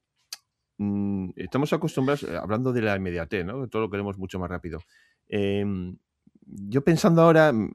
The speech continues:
me estaba acordando de que no recuerdo anuncios de, pues eso, se-, o post de redes sociales o YouTube, que salen muchísimos anuncios, mucha publicidad. No recuerdo nada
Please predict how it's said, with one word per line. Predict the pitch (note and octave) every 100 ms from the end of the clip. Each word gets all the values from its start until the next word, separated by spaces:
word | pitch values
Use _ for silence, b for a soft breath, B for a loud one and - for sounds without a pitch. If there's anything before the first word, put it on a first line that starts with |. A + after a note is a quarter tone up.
| -
me |
estaba | G2 B2+
acordando | C3+ C3 C3 C3
de | A#2+ G#2
que | G2+ G#2+ -
no | G2+ A2 D3
recuerdo | D#3 C#3+ D3+ B2
anuncios | A#2+ B2 C3 C#3 D#3 - - _ _
de, | - F#2 F2+ D#2 D2+ -
pues | D#2
eso, | D2+ D2
se-, | - C#2 -
o | - F2 E2+ D#2 D2 - _ _
post | - G#2 -
de | F2+ F#2+ F2 E2+ D#2+ D#2 D2+ - E2+ D2+
redes | F#2 F2+
sociales | D#2+ E2 C#3+ D#3 E3 D#3+
o | F#2+ E2+ D2+ C#2+ -
YouTube, | F2+ - A#2 A#2 A#2 F2
que | F2
salen | - F2+
muchísimos | E2+ E2 F2+ E2+ F2
anuncios, | G2 G2
mucha | F2 E2
publicidad. | E2+ F2 A2+ B2+ _ B B B B
No | A2 C#3+
recuerdo | C#3+ C#3 C#3 B2+ A#2+
nada | A#2+ A2 A2+